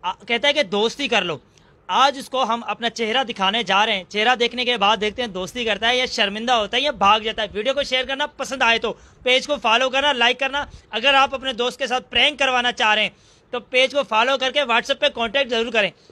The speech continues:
तो इसकी बार बार कॉलें आ रही हैं, इसकी कॉल ज़रूर उठाते हैं ताकि हम इसको चेहरा भी दिखाएं और इसकी दोस्ती, इसे कहते हैं दोस्ती करना चाहते हैं ना, कर ले भाई दोस्ती चेहरा देखने के बाद।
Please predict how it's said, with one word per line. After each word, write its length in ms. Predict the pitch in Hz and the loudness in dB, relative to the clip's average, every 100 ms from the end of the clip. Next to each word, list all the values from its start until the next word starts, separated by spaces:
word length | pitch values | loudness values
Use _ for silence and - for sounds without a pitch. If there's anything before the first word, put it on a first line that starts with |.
| - - | -20 -6
तो 80 | 233 | -4
इसकी 200 | 233 269 | -2 2
बार 200 | 233 254 | 4 4
बार 100 | 277 | 2
कॉलें 240 | 262 262 | 0 2
आ 100 | 269 | 2
रही 120 | 262 277 | 2 0
हैं, 80 | |
इसकी 180 | 269 - | -6 -8
कॉल 180 | 202 208 | -8 -6
ज़रूर 220 | 202 220 262 | -6 -6 -6
उठाते 340 | 226 233 240 | -4 -4 -4
हैं 100 | 247 - - - _ - | -8 -8 -20 -20 _ -2
ताकि 240 | 226 262 | 0 2
हम 280 | 220 254 294 _ _ _ _ - | 0 0 -4 _ _ _ _ -6
इसको 240 | 233 220 240 | -4 -2 -2
चेहरा 360 | - 226 247 | 0 2 2
भी 120 | 262 240 | 0 -6
दिखाएं 380 | 247 202 226 262 | -4 -2 -2 -2
और 160 | 240 | -4
इसकी 240 | 233 - 247 | -4 -6 -6
दोस्ती, 600 | 196 202 220 - 269 220 - _ - | -4 -4 -4 -2 -2 -2 -6 _ -12
इसे 160 | 208 233 | -4 0
कहते 180 | 254 | 0
हैं 60 | 277 | 0
दोस्ती 260 | 226 226 285 | 0 0 0
करना 220 | 285 285 | 0 2
चाहते 260 | 269 214 160 | 0 0 -6
हैं 60 | |
ना, 140 | 226 214 _ - | -12 -12 _ -8
कर 220 | 233 262 330 | -2 0 0
ले 80 | 320 | 0
भाई 160 | 285 | 0
दोस्ती 380 | 285 269 262 285 | 0 0 -2 -6
चेहरा 300 | 254 240 254 254 | -2 0 0 0
देखने 300 | 240 233 247 | -4 -4 -6
के 140 | 247 | -4
बाद। 280 | 208 202 | 0 -2